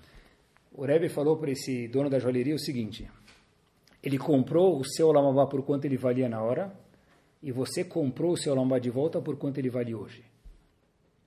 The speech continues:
Você vendeu ele por um rublo porque não valia nada. E agora que tua esposa não quer ficar mais com você, a não ser que você compre de volta, vale duzentos e cinquenta mil."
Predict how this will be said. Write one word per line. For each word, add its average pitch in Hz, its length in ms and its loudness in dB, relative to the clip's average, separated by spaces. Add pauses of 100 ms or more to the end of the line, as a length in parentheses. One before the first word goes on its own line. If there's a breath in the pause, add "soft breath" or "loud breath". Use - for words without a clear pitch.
Você 131 200 -4
vendeu 131 220 2
ele 143 80 -2
por 135 180 -4
um 139 80 0
rublo 139 280 -2
porque - 140 -10
não 127 80 -2
valia 127 240 -2
nada. 117 320 -10 (680)
E - 80 -8
agora 139 340 12
que - 80 -4
tua - 60 -6
esposa 180 240 8
não 170 80 6
quer 190 100 10
ficar - 140 6
mais 302 140 8
com 220 100 2
você, 220 240 10
a 277 340 12
não 220 80 4
ser 254 140 10
que 247 80 6
você 247 80 10
compre 269 240 10
de 269 80 4
volta, 302 360 12
vale 254 200 10
duzentos 247 240 2
e - 20 2
cinquenta 214 320 4
mil." 123 200 4